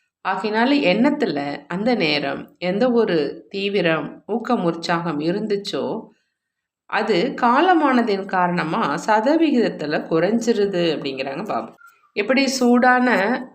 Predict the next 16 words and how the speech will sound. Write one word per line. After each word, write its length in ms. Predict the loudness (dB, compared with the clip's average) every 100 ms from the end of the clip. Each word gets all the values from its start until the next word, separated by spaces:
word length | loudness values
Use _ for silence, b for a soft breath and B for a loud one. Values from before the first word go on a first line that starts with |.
| _ _
அப்போது 400 | -10 0 2 4
தயாரிக்கப்பட்ட 840 | 4 4 4 2 0 0 0 0 0
பொருளினுடைய 580 | 2 2 2 4 4
அனுபவம், 960 | 4 2 2 2 2 2 0 0 -4 -10 _ _ _ _ _ _ _ _ _ _ _
மேலும் 340 | 2 4 6
ஆறிப்போன, 1000 | 6 6 6 4 4 4 4 4 2 -4 -2
ஏற்கனவே 600 | 0 2 2 2 2 2
தயாரிச்சு 520 | 2 4 4 2 2
வைக்கப்பட்ட 520 | 2 2 0 0 0
பொருளினுடைய 540 | 0 0 2 2 2 2
அனுபவத்துல 600 | 2 0 0 0 -2 -2
வித்தியாசம் 540 | -2 2 0 2 0
இருக்குது 300 | 0 -2 -2
இல்லையா? 760 | -2 -2 -2 -2 -4 -6 -12 _ _
அதே 280 | -4 -2
மாதிரி 340 | -2 -6 -8